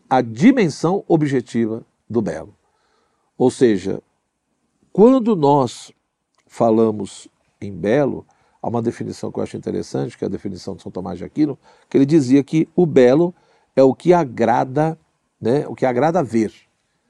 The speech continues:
né? E aí, no primeiro momento, a gente tem que tomar cuidado, porque quando a gente diz, né, "ao belo é aquilo que agrada ver",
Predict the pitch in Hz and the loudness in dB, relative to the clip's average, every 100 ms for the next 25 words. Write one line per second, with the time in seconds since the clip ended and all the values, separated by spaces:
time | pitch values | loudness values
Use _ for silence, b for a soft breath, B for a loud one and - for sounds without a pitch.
0 | _ _ _ 123 151 202 285 226 180 131 | _ _ _ 0 4 4 4 2 2 4
1 | 120 120 151 214 - 123 127 123 131 123 | 2 0 0 0 0 -2 -2 -6 -2 -2
2 | 117 117 143 175 135 117 120 117 151 170 | -2 -2 0 0 -2 -4 -6 -2 0 0
3 | 160 139 120 107 92 107 156 B B B | -2 -4 -4 -4 -2 -2 -2 B B B
4 | - 165 151 143 185 226 233 233 - - | 0 2 4 4 6 6 4 0 -4 -2
5 | 156 135 - 185 160 147 120 156 156 131 | 0 0 0 0 2 0 2 0 2 0
6 | 104 123 104 | 2 2 2